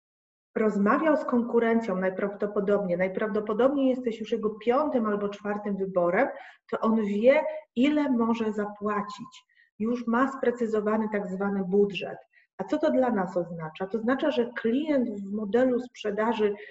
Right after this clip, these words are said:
tak zwanej biernej jest, jest klientem mniej bra-, mniej ma-, marżowym,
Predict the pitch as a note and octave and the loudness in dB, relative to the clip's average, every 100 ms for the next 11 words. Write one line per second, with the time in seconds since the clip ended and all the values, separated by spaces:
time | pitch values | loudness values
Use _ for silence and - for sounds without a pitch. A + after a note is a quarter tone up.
0 | - _ _ - G#3 G3 B3 B3+ A#3 G3 | -20 _ _ -2 -2 -2 0 2 2 0
1 | G3 G#3 F#3+ G3+ C4+ C4+ - A3+ A3+ G#3+ | 0 0 2 2 2 2 -4 -6 -4 -4
2 | A3+ - A3 G#3+ G#3 G#3 B3+ A3+ A3 G#3+ | -4 -4 -4 -2 0 2 2 2 2 0
3 | G3+ A#3+ - G#3+ G#3 G#3 G#3+ A#3 A3+ B3 | 0 -2 -2 -6 -6 -4 0 2 2 -2
4 | B3 A#3+ C4 D4+ D#4 E4+ F#3 E3+ | -2 0 0 2 0 2 2 0